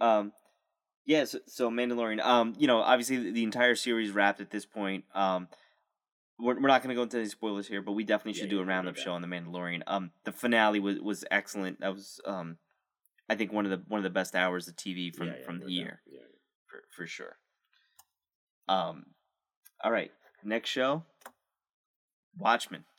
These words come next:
Speaker 1: uh, a-, on H B O, I think was, was fantastic. Um, so much to love about Watchmen.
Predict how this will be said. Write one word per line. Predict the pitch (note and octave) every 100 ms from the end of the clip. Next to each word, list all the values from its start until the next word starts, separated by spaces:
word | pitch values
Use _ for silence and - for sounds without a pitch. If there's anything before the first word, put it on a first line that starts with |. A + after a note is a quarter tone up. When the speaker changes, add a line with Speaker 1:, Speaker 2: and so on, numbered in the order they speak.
| _ _ _ _ E2+
Speaker 1:
uh, | D2 -
a-, | - F#2
on | F#2 G2+
H | G2+ -
B | G2+
O, | F2+ F2
I | F2+
think | - F#2+ -
was, | F2+ - _
was | F#2 F2 -
fantastic. | G2+ F2+ F2 F#2 - F#2 _ _ - -
Um, | E2+ D#2+ A#1 _ _ _ _ _ -
so | - A2+
much | A2 -
to |
love | G#2
about | G2 F#2+ D#2+
Watchmen. | F#2+ F2+ - F2+